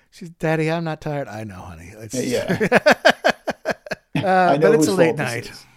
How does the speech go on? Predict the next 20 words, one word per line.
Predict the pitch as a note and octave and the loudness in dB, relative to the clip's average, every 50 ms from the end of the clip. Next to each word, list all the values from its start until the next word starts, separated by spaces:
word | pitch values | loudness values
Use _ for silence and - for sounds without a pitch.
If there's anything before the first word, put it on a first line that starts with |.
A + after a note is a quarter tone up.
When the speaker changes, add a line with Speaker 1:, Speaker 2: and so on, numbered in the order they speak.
| _ - | _ -8
Speaker 1:
Yes, | - D#3+ D#3+ D3+ A#2+ - D3 | -4 -2 0 0 0 0 0
Speaker 2:
Yeah. | F3+ | -2
Speaker 1:
exactly. | - - - - - - - - - A#2+ A2 G#2+ | -4 -4 -4 -4 -4 -6 -6 -8 -10 -12 -10 -8
You | B2+ B2+ | -8 -8
know, | A2+ A2+ A#2+ | -6 -8 -8
uh, | D#3 C#3+ C3+ C3 B2+ | -4 -4 -2 -2 -2
but | B2+ D3 F3 - | -2 -4 -4 0
we, | F3 F3+ D#3 A#2+ | 0 0 0 0
we | F2+ F#2+ G#2+ G#2+ | -4 -10 -12 -12
zoomed | G2+ G#2+ C#3+ E3 E3 D#3 D3+ | -8 -4 -2 -2 0 0 0
on | D3+ D3+ D3 B2+ | 0 0 0 -2
home, | D3+ D#3+ D3 C#3 C3+ C3 - _ _ _ _ - | -2 -2 -2 -2 -4 -6 -10 _ _ _ _ -12
and | C3 B2+ B2+ | -10 -8 -8
I | B2+ | -6
promised | - C#3+ C#3 C#3 C3+ C3 - - | -4 -4 -2 -2 -2 -4 -6 -6
her | C#3+ C3 | -4 -4
I | A#2+ | -4
would | A#2 A2+ G#2 | -4 -4 -8
play | - - C#3+ D3 D3 B2 | -8 -4 -4 -2 -2 -2
her | A#2+ A#2 A2 | -4 -6 -8